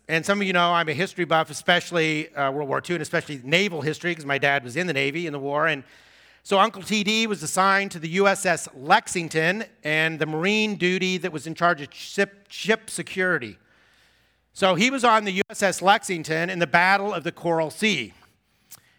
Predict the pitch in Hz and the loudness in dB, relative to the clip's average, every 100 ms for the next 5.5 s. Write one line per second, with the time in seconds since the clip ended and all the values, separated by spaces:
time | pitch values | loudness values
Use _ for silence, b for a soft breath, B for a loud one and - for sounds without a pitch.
0 | b - 185 180 180 175 202 214 196 202 | b 2 4 4 0 -2 0 0 2 0
1 | - 185 208 220 196 175 170 180 170 180 | -2 0 2 4 2 0 0 4 4 2
2 | 165 160 214 240 240 - 196 220 214 156 | -4 -4 2 2 2 0 0 2 0 4
3 | 156 160 175 165 170 156 156 147 165 214 | 4 4 0 0 0 0 -2 0 2 2
4 | 226 202 180 190 160 185 196 190 - 180 | 0 -2 0 -2 2 2 2 -2 -2 0
5 | 165 135 123 101 92 | 0 -2 -8 -10 -12